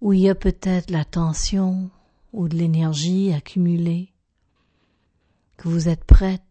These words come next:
et capable de laisser aller. Et expirez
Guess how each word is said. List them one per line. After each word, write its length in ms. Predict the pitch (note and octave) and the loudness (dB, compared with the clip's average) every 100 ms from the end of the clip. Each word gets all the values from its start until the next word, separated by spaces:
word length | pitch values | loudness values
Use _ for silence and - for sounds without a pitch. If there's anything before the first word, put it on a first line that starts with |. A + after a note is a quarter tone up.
| - | -12
et 100 | E3 | -12
capable 680 | - F3+ - F#3 F#3 F3 F#3 | -6 -6 -4 -4 -2 -4 -4
de 80 | F3 | -2
laisser 420 | D#3+ D#3 - D#3+ | -2 -2 -4 -8
aller. 400 | C#3 C#3 E3+ D3 _ _ _ _ _ _ _ _ _ _ _ _ _ | -10 -12 -16 -20 _ _ _ _ _ _ _ _ _ _ _ _ _
Et 280 | G#3+ B3+ A3+ | -6 -6 -6
expirez 760 | G#3+ - - G3 D#3+ D3+ C3+ | -6 -6 -6 -4 -4 -6 -12